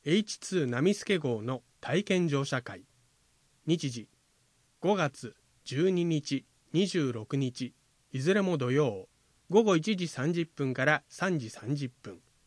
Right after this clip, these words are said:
場所、日通自動車学校、宮前五の十五の一。対象、区内在住在勤在学で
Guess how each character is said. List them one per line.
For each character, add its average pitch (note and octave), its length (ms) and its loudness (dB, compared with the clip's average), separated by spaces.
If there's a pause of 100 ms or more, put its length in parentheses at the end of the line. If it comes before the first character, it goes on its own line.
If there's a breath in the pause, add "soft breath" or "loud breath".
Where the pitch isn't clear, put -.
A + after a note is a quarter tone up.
(500)
場 B2+ 160 0
所、 D#3 260 -2 (600)
日 D3 260 2
通 A3+ 240 0
自 D3 180 0
動 G3 180 4
車 E3+ 180 2
学 D3 180 0 (120)
校、 F#2+ 360 -12 (560)
宮 D3+ 260 2
前 A#2+ 300 -2 (180)
五 F3+ 140 2
の D#3 140 4
十 B2+ 260 -2
五 E3 140 -2
の A#2+ 140 -2
一。 F#2+ 340 -12 (720)
対 D#3 160 0
象、 B2 400 -4 (480)
区 A3 120 4
内 D3 260 4 (100)
在 E3 260 2
住 F#3 260 4
在 D3+ 220 2
勤 E3 240 4
在 C#3+ 200 0
学 E3 240 -2
で C#3+ 200 0